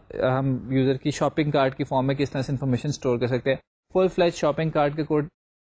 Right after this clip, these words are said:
آ، ریلیٹیولی ہیوج کوڈ، ہم آپ کو اس کا، آ، جاوا فائل یا اس کا ہم آپ کو ہینڈ آؤٹ میں دے دیں گے انفارمیشن کہ کیسے آپ نے وہ لکھنا ہے۔ آپ کی ریفرنس بکس میں بھی اویلیبل ہوگا وہ کوڈ۔ Just to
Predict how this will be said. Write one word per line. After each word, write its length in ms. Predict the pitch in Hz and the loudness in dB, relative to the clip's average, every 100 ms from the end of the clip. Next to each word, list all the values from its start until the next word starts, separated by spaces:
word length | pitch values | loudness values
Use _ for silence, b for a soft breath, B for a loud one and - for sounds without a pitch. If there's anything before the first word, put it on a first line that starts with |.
| _ - | _ -4
آ، 200 | 135 127 | 0 0
ریلیٹیولی 640 | 123 120 131 127 143 135 127 | 0 0 0 2 0 2 0
ہیوج 380 | 127 139 143 | 2 2 2
کوڈ، 320 | - 143 147 160 b b b | 0 2 2 0 b b b
ہم 120 | 139 | 0
آپ 180 | 131 131 | 0 0
کو 100 | 147 | -2
اس 120 | 135 | -2
کا، 380 | - 131 123 123 120 - - - | 0 2 4 2 0 -8 -18 -10
آ، 380 | 90 110 113 113 - - _ _ 120 - 127 | -4 -2 -2 -4 -8 -16 _ _ -20 -10 0
جاوا 300 | 131 131 139 | 4 4 2
فائل 400 | 143 127 127 127 | 2 4 4 4
یا 120 | 131 | 2
اس 140 | 123 | 2
کا 160 | - 123 | 0 -2
ہم 120 | 117 | 0
آپ 180 | 123 - | -2 -2
کو 100 | 131 | -2
ہینڈ 300 | 120 120 123 | 2 2 2
آؤٹ 120 | 123 - | 0 0
میں 120 | 127 | 0
دے 140 | 120 | 2
دیں 180 | 120 131 | 2 2
گے 100 | 131 | 0
انفارمیشن 520 | 120 123 123 120 156 | 0 -2 -2 0 0
کہ 100 | 151 | -2
کیسے 280 | 135 120 - | -2 -2 0
آپ 120 | 120 | -2
نے 60 | 127 | 0
وہ 120 | 123 | 0
لکھنا 240 | 127 120 170 | 0 -2 -4
ہے۔ 60 | - _ | -6 _
آپ 160 | 139 131 | -10 -2
کی 120 | 143 | 2
ریفرنس 400 | 131 127 151 135 135 | 2 0 -4 -4 -2
بکس 240 | 135 - | -4 -2
میں 100 | 143 | -2
بھی 160 | 131 123 | 0 2
اویلیبل 420 | 123 117 123 123 | 2 2 0 0
ہوگا 180 | 120 120 | 2 0
وہ 140 | 120 | 0
کوڈ۔ 280 | - 151 190 _ _ _ _ 196 | 0 0 0 _ _ _ _ -2
Just 200 | |
to 20 | 190 | 2